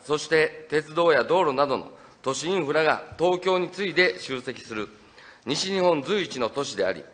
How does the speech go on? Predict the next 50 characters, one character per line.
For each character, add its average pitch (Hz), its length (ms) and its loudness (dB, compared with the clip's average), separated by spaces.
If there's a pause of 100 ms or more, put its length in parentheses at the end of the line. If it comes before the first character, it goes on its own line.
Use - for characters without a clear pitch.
(420)
国 156 220 0
の 151 180 4
機 - 140 -14
関 156 240 2
や 170 140 2
企 170 200 -10
業 151 220 4
な 160 120 2
ど 156 120 2
の - 120 -6 (300)
中 151 220 -4
枢 156 220 -6
機 180 140 -10
能 175 200 6
を 185 80 4
担 127 240 2
う 101 60 -2 (440)
第 175 240 6
二 160 120 0
の 151 320 2
拠 127 80 -12
点 135 240 0
に 131 60 -4
ふ 135 60 -12
さ 175 140 2
わ 180 80 6
し 147 200 -6
い 92 60 -12 (460)
大 180 220 4
き 170 140 -6
な 170 140 2 (520)
ポ 123 100 0
テ 147 140 2
ン 131 60 0
シ 135 100 -2
ャ 127 60 2
ル 165 80 0
が 156 260 4
あ 92 40 -4
り 95 60 -4
ま 78 140 -4
す。 - 200 -20 (580)
民 143 200 2
間 156 200 6
企 156 160 -6
業 160 120 4
の 135 100 0
中 160 240 4
に 123 100 2
は 76 120 -4